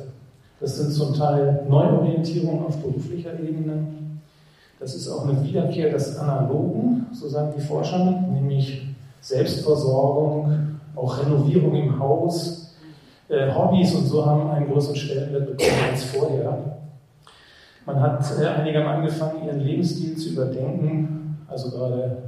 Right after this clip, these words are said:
Stichwort Ernährung, Reisen, Mobilität.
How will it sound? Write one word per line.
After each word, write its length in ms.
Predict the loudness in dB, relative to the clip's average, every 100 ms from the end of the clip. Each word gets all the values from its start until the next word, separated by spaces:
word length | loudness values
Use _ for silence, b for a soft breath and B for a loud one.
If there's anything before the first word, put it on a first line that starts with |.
| -14
Stichwort 480 | -16 -12 -10 -8 -6
Ernährung, 640 | -2 0 2 2 2 0 -4 -8
Reisen, 600 | -10 -6 -6 -6 -6 -6
Mobilität. 760 | -8 -10 -10 -10 -10 -12 -14